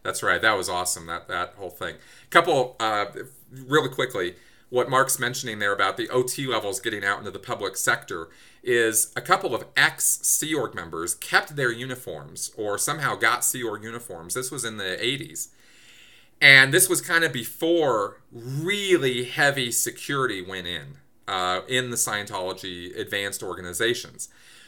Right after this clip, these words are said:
So they waltz into the advanced organization in Denmark, and they say they are Sea Org members because they used to be, so they know how to, how to talk the talk and walk the walk.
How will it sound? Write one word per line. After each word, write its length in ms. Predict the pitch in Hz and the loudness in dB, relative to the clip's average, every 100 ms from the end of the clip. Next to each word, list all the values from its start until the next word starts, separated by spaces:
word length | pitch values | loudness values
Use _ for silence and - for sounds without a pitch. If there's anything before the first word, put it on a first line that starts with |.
| - | -4
So 200 | - 120 | -2 2
they 480 | 131 170 208 185 - | 4 6 6 2 -4
waltz 640 | - 107 127 180 240 - | -14 -4 2 2 2 0
into 540 | 156 147 151 - 90 90 | -2 -4 -6 -4 -4 -4
the 200 | 95 95 | -4 -4
advanced 480 | 92 107 131 170 - | -2 0 0 -2 -4
organization 640 | 147 143 123 110 117 - | -6 -6 -4 -4 -4 -6
in 120 | 90 90 | -12 -6
Denmark, 560 | 104 117 85 71 - _ _ - - _ | -4 -4 -10 -14 -16 _ _ -20 -20 _
and 300 | 120 120 127 | 2 4 2
they 160 | 123 120 | 0 2
say 580 | - - 214 233 110 117 | 4 4 4 4 2 2
they 220 | 120 127 | 2 2
are 120 | 127 | 2
Sea 300 | 123 - 196 | 2 0 2
Org 240 | 185 113 107 | 0 0 -4
members 680 | 85 80 80 104 143 - - _ | -10 -8 -8 -4 -2 -2 -4 _
because 300 | 120 139 - | -4 -2 0
they 60 | |
used 300 | 107 143 185 - | 0 0 -2 -4
to 40 | |
be, 200 | 82 85 | -6 -6
so 140 | - | -6
they 120 | 107 104 | -6 -4
know 220 | 117 123 | -2 -2
how 120 | 113 | -4
to, 120 | 95 - - | -6 -10 -10
how 100 | 117 | -8
to 100 | 92 | -8
talk 420 | 90 - 117 110 | -10 -6 -4 -4
the 60 | 113 | -6
talk 300 | 117 107 107 | -2 -2 -4
and 100 | 92 | -8
walk 240 | 104 107 | -8 -6
the 80 | - | -6
walk. 400 | 101 143 95 - | -4 -4 -4 -10